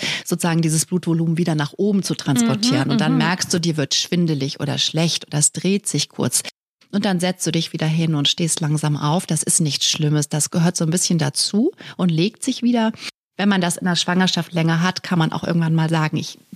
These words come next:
Speaker 1: lass mir ein paar Stützstrümpfe verschreiben. Das hilft ungemein. Das
Speaker 2: Aha.
Speaker 1: hält auch wach. Man ist nicht so müde.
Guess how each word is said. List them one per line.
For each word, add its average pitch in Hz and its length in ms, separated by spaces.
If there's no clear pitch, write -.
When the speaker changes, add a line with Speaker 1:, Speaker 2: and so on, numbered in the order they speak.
Speaker 1:
lass 175 240
mir 170 100
ein 160 60
paar 160 140
Stützstrümpfe 202 720
verschreiben. 175 600
Das 160 200
hilft 220 300
ungemein. 165 640
Das 190 180
Speaker 2:
Aha. 370 60
Speaker 1:
hält 294 140
auch 214 200
wach. 175 320
Man 170 160
ist 165 120
nicht 160 160
so 151 120
müde. 240 360